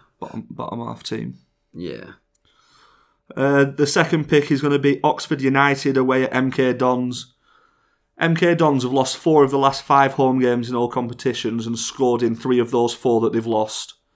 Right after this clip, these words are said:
Speaker 1: And I think the other one was a two nil win against Coventry in one of the cups.
Speaker 2: Yeah.
Speaker 1: Uh,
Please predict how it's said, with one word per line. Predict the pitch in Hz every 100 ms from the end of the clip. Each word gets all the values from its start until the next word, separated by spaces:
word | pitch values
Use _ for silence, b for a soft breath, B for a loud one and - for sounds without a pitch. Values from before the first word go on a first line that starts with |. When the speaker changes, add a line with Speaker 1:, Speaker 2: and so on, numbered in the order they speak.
| _ _ _ _ -
Speaker 1:
And | 113
I |
think | 110 120
the | 110
other | 117 110
one | 113 110
was | 110
a | 110
two | 110 135 123
nil | 123 123
win | 117 123
against | 120 123 117
Coventry | 131 135 131 131
in | 123
one | 123
of | 120
the |
cups. | 117 135 143 - - -
Speaker 2:
Yeah. | 101 95 85 92 _ b b b b b b b b _
Speaker 1:
Uh, | - 123 127